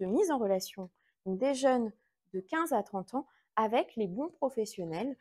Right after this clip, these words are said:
et, euh, voilà, les jeunes qui s'interrogent sur les dispositifs dont ils peuvent prétendre et, euh, sur les services qui peuvent faciliter leur quotidien,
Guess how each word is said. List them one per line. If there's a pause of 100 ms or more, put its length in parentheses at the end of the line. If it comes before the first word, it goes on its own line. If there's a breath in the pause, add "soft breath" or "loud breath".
(380 soft breath)
et,
euh,
voilà,
les
jeunes
qui
s'interrogent
sur
les
dispositifs
dont
ils
peuvent
prétendre (400 soft breath)
et,
euh,
sur
les
services
qui
peuvent (160)
faciliter
leur
quotidien,